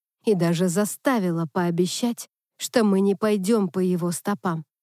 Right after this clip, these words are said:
Она всегда очень гордилась его работой, но знала, что её смерть слишком сильно скажется на нас, поэтому не хотела, чтобы из-за отцовской работы мы остались сиротами.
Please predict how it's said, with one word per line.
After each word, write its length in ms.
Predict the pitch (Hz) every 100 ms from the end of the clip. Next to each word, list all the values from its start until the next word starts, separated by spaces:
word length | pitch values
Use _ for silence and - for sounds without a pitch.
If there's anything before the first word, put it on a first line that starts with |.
| _ _ _ _ _
Она 200 | 277 285
всегда 340 | 247 262 226 233
очень 300 | 233 254 240
гордилась 640 | 233 226 208 285 185 -
его 200 | 202 185
работой, 540 | 190 190 185 175 180 165 _ _ -
но 180 | 208
знала, 440 | 185 175 196 220 175
что 180 | - 208
её 320 | 185 190 190
смерть 520 | - 220 233 220 - _ _
слишком 600 | - 262 240 233 - 247
сильно 400 | 233 294 247 190
скажется 540 | 180 220 196 180 -
на 160 | 202 220
нас, 380 | 240 190 156 - _ _ _
поэтому 420 | - 226 214 214 208
не 140 | 208
хотела, 520 | 185 190 - 262 202
чтобы 400 | 185 220 190 196
из-за 260 | 196 175 196
отцовской 560 | 185 - 226 - -
работы 460 | 190 175 185 233 185
мы 160 | 185 185
остались 440 | 170 208 190 196
сиротами. 720 | - 233 233 233 - 160 -